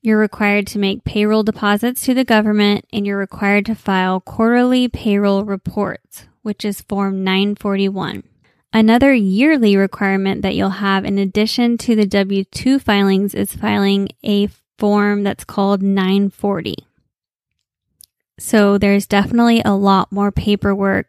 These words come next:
involved when you have a W two employee.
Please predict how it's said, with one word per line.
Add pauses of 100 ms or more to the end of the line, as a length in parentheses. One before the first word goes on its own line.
involved
when
you
have
a
W
two
employee.